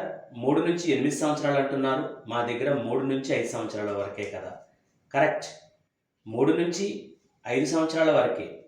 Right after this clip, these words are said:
కానీ ఈ సిఫార్సు మాత్రం ఒకటేనమాట అండి. ఆటల ద్వారా అభ్యసనమే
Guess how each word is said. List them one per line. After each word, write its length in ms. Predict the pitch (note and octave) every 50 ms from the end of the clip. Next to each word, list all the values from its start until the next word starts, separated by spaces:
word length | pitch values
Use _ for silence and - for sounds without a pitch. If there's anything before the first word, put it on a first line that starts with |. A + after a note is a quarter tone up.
| _ _ -
కానీ 440 | D3 D3+ D3 - - A2 - - - - - - - _ _ _ _ _ _ _ _ _ _ _ _ _ _ _ _ _ _ _ _ _ _ _ _ _ _ -
ఈ 560 | C3 C3+ C#3+ C#3+ C#3+ - - C#3+ C#3 - - - -
సిఫార్సు 600 | - - F3+ F#3 F#3+ A#3+ B3 B3 B3+ A#3+ A3 G#3
మాత్రం 380 | F3+ E3+ E3+ F#3 F#3 - D#3 C#3+
ఒకటేనమాట 680 | C3+ - C#3+ C#3 C3+ A#2 A2+ G#2+ G#2+ G2+ G2+ G2 - G2
అండి. 200 | F#2 - - - - - - -
ఆటల 420 | G#2+ A2+ C3 E3 F3 D#3+ E3 E3 D#3+
ద్వారా 200 | D#3 E3 E3+ F3
అభ్యసనమే 880 | F#3 F#3 - - - - E3 E3 - D#3 D#3+ E3 F#3+ - - - -